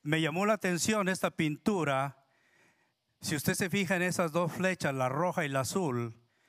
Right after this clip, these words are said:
dice que cuando la persona toma el liderazgo como un jefe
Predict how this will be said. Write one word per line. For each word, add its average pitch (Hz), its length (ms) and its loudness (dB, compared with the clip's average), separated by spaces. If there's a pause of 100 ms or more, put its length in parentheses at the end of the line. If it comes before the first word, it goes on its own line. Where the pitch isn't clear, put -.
(540)
dice 170 280 0
que 165 180 -2
cuando 156 680 -2 (960)
la 151 140 0
persona 190 580 2
toma 196 400 0 (2250)
el 147 140 -2
liderazgo 180 540 0
como 170 300 0
un 160 120 -4
jefe 147 600 -2